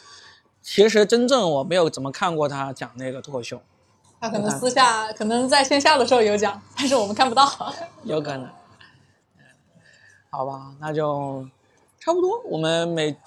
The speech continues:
Speaker 1: 每期节目基本上都是聊一聊这些，你在深圳的生活呀，你的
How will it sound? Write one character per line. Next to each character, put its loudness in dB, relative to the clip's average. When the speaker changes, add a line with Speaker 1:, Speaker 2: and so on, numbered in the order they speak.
Speaker 1:
每 0
期 2
节 4
目 2
基 0
本 0
上 2
都 2
是 2
聊 4
一 4
聊 4
这 0
些， -2
你 -8
在 -4
深 -6
圳 -4
的 -6
生 -8
活 -4
呀， -4
你 -8
的 -8